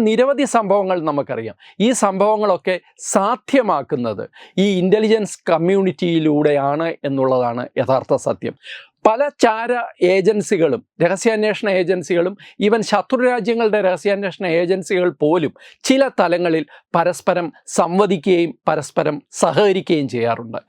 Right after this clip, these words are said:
അത് ഒരു ആവശ്യമാണ്, അവരുടെ, ഉം, ആവശ്യമാണ്. ആ, കോൾഡ് വാറിൻ്റെ സമയത്ത് പോലും കെ ജി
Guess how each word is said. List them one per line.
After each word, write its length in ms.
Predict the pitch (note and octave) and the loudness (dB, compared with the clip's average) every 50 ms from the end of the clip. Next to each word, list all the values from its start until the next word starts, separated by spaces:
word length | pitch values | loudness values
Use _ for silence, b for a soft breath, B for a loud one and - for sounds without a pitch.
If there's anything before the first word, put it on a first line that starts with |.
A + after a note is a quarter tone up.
| B B B B B - | B B B B B 2
അത് 120 | A3 B3 C4+ B3+ B B B B - A3+ | 4 4 4 2 B B B B 2 2
ഒരു 140 | A#3 A#3+ A#3+ - - - F3+ G#3 | 2 2 0 -2 0 0 0 0
ആവശ്യമാണ്, 560 | A#3 B3+ C4+ B3+ - - A3+ - A#2 A2 A2+ - - - E3 | 0 0 -2 0 0 0 0 0 -2 -6 -8 -4 -2 0 0
അവരുടെ, 300 | E3+ G3 G#3 G#3 G#3+ G#3 G3+ - - - - - E3 | 2 2 2 2 2 2 0 0 -2 0 0 0 2
ഉം, 80 | D#3 D#3 D3+ D3+ D3+ D3+ D3+ D3 D3 - - F3 F3+ G#3 | 2 0 0 0 0 0 -2 -2 -4 -4 -4 -2 -2 -2
ആവശ്യമാണ്. 500 | A3 A3 - - F3 B2+ G#2 - - - B B B B B B D3+ | -2 -2 -4 -4 -4 -4 -6 -8 -14 -16 B B B B B B 0
ആ, 20 | D3+ D3+ D#3 D3+ C#3+ - - | 0 2 0 -2 -2 0 2
കോൾഡ് 320 | F3+ G#3 A3+ B3+ A#3 C4+ B3+ | 2 2 2 2 2 2 2
വാറിൻ്റെ 340 | B3+ B3+ B3 A#3+ A#3+ A#3 G3 - G#3+ | 2 0 -2 -2 -2 -4 -2 -2 -2
സമയത്ത് 380 | F#3+ F#3+ G#3+ A3+ A3 - A3 F3 G3 | -2 0 -2 -2 -2 -2 -4 -2 -2
പോലും 300 | G3 F#3 G3 F#3+ G3+ G3 F#3+ - | -2 0 0 0 -2 -4 -4 0
കെ 100 | F3+ F3 F#3 G3 D#3+ | 0 2 2 0 0
ജി 120 | E3+ G#3 | -2 -2